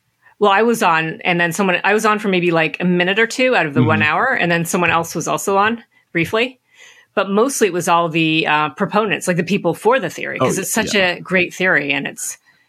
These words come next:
Speaker 1: it's so compelling. And by the way, the people for it were so <laughs> great at speaking.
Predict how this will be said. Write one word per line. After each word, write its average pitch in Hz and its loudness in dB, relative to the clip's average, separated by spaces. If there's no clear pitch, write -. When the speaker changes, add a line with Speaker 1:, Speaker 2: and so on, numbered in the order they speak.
Speaker 1:
it's 180 -4
so 208 0
compelling. 170 0
And 147 -2
by 220 0
the 214 2
way, 208 4
the 175 -2
people 202 0
for - 2
it 165 0
were 180 -2
so - 2
<laughs> - 0
great 233 0
at 190 -2
speaking. 294 -2